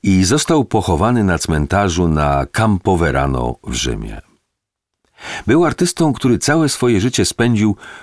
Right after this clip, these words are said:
poszukując ulotnego, trudnego do zdefiniowania artystycznego ideału, którego we własnym odczuciu nigdy nie osiągnął. Żył wyłącznie dla sztuki.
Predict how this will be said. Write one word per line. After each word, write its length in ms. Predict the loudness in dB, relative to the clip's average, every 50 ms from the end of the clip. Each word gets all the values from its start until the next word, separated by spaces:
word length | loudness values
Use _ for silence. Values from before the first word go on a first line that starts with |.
| -8 -4
poszukując 640 | -2 -2 0 -2 -2 0 0 0 2 0 0 -2 -2
ulotnego, 720 | -2 0 0 0 0 0 0 0 0 0 2 0 0 0 -2 -8 -20 _ _ -20 -10 _
trudnego 600 | 0 0 2 2 2 2 2 0 0 -2 -4 -6
do 340 | -4 -4 -4 -2 -2 -4 -4
zdefiniowania 920 | -2 -2 -4 -2 -2 0 0 0 0 0 0 0 0 2 2 0 0 -2 -4 -8 -16 -20 -20 -10 -4
artystycznego 920 | -2 -2 -2 -2 -4 -6 -4 -2 -2 -2 0 0 0 0 0 0 0 0 -2
ideału, 680 | -2 -2 0 2 2 2 2 2 2 0 -2 -2 -6 -10 -14 -20 -20 -20 -20 -20 -20 -20 _
którego 720 | -6 -2 0 2 2 0 0 0 0 0 2 2 0 0
we 200 | 0 0 0 0
własnym 540 | 0 0 0 0 0 -2 -2 -2 -2 0 0
odczuciu 580 | -2 -4 -4 -4 -2 -2 -2 0 -2 -2 -2 -2 -6 -12 -20 -20 -20 _ _ _
nigdy 580 | -2 0 2 2 2 2 0 -2 -2 0 0 2
nie 180 | 2 2 2 0
osiągnął. 920 | 0 0 -2 -2 -2 0 -2 -2 -4 -6 -8 -8 -10 -10 -12 -14 -18 -20 _ _ _ _ _ _ _ _ _ _ _ _ _ _ _ _ _ _ _ _ -6
Żył 500 | -4 0 2 2 2 2 2 0 -2 -4 -8 _ _ -6
wyłącznie 680 | -2 0 2 2 2 0 -2 -4 -6 -6 -4 -4 -4 -2
dla 180 | -2 -2 -2
sztuki. 600 | -4 -4 -8 -10 -12 -14 -12 -12 -12 -12 -14 -16